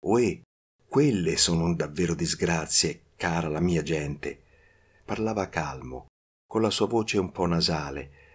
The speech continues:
ma pure nel buio, mentre egli si sentiva addosso un odore fumoso di tizione spento nell'acqua,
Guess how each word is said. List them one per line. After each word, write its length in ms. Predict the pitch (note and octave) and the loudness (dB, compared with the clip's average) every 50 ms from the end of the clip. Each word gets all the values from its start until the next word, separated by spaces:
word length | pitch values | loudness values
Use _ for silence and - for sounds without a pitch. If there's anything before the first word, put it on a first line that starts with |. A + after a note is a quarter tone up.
| - _ _ | -20 _ _
ma 120 | - A#2 | -4 -4
pure 360 | A2 - - - D#3+ D3+ C3+ A#2 | -4 -4 -4 -2 0 2 2 4
nel 220 | G#2+ G#2 G2+ G2 | 4 4 4 2
buio, 520 | F#2 F#2+ F#2 E2+ E2 E2 F2 F#2+ - - - | 2 0 0 2 2 2 0 -2 -4 -6 -8
mentre 440 | - E2 D#2+ E2 E2+ E2+ E2 F2 E2 | -6 -4 0 0 0 0 0 2 2
egli 300 | F2+ G2 G2 F2+ E2 D#2 | 2 2 0 0 -2 -2
si 120 | - - | -2 -2
sentiva 440 | D#2 - - D#2+ D2 - - F2+ F2 | -2 -2 -2 -4 -4 -6 -6 -4 -4
addosso 600 | D2+ D2 D2+ - F2+ F#2 F2+ E2+ - - - D2 | -4 -6 -2 0 0 2 2 0 -2 -2 -2 -4
un 100 | D2 D2+ | -4 -4
odore 380 | C#2+ C#2 C#2 E2 F2 F2+ E2 D2+ | -4 -2 0 0 0 2 0 -2
fumoso 580 | - - - D2+ D2+ D#2+ E2+ F2+ D#2+ - E2 | -4 -6 -4 -2 0 0 2 2 2 0 -2
di 180 | C#2+ C#2 D2 D2 | -4 -6 -10 -10
tizione 480 | - D#2 C#2+ - - - F#2+ F2 E2 E2 | -10 -8 -4 -2 0 2 2 2 2 2
spento 440 | - - - E2+ E2+ E2 - - | 0 0 0 2 2 2 0 -2
nell'acqua, 680 | D#2+ D#2 D2 D2 C#2+ C#2 - - - - - E2+ D#2 | -4 -6 -8 -8 -8 -8 -10 -10 -12 -14 -14 -14 -14